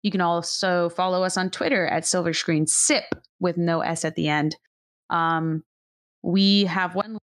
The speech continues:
left to get to a hundred followers. We are twenty-one short, I believe. So go ahead and share, um, share, share, share anywhere you can.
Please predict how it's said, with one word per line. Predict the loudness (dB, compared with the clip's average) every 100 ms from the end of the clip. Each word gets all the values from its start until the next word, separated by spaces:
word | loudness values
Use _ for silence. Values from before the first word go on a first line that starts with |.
| _ _
left | 0 0 -2
to | -18 _ _ -2
get | 0 0 -4 -16 _ _
to | -2 2 2 0
a | 0
hundred | 0 -2 -2
followers. | -2 0 0 0 -2 -4
We | -2 0
are | 2 0 -4 _ _ _ _
twenty-one | -2 2 4 4 2
short, | 2 0 -2 -2
I | 0
believe. | 2 4 2 0
So | -2 0 0 -2 -6 _ _ _ _ -2
go | 0
ahead | 2 0
and | 0
share, | 0 2 2 2 0
um, | 0 2 2 0
share, | 0 0
share, | 0 -2
share | 0 0 0 0 -2
anywhere | 0 2 2
you | 2
can. | 0 0 2 2 0